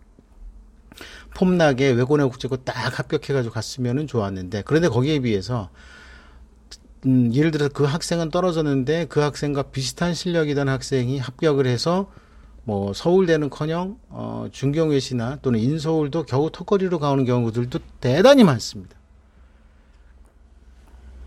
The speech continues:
이거를 생각을 하셔야 됩니다. 아, 그렇다면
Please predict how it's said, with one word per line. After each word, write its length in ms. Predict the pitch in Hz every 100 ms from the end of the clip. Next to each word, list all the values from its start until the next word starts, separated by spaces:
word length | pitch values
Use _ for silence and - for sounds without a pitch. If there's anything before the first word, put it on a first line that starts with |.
| - - - - - - - - - - -
이거를 380 | 143 147 196 190
생각을 460 | 165 190 180 165 165
하셔야 320 | 185 - 190
됩니다. 400 | 127 90 87 82 - -
아, 720 | 87 92 92 101 101 92 101 -
그렇다면 880 | 147 165 139 123 107 120 123 92